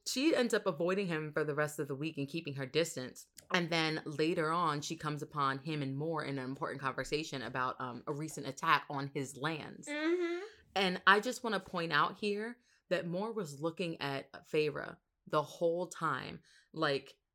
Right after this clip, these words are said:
Speaker 1: "Oh, should she be here? Should I stop talking?" And Reese was just like, "No,
Speaker 2: Keep
Speaker 1: continue,"
Speaker 2: going. Yep.
Speaker 1: because he wanted her to be a con-, a part of the conversation. He wanted her to be involved, unlike Tamlin, who is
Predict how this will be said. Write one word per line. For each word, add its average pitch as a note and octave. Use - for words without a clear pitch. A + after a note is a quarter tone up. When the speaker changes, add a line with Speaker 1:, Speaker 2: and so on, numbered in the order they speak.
Speaker 1:
"Oh, D3
should D3+
she F3+
be D#3
here? F3
Should D#3
I C#3
stop D#3
talking?" E3+
And F3+
Reese G#3+
was G3+
just F#3+
like, F3
"No, A#3+
Speaker 2:
Keep B3+
Speaker 1:
continue," B3
Speaker 2:
going. G3+
Yep. A#3
Speaker 1:
because A3
he C4+
wanted A3
her G#3
to F#3
be F#3
a E3+
con-, F#3
a E3
part F#3
of E3+
the E3+
conversation. E3
He D#3
wanted G3
her F#3+
to E3+
be E3+
involved, D3+
unlike G#3
Tamlin, F#3+
who F3
is D#3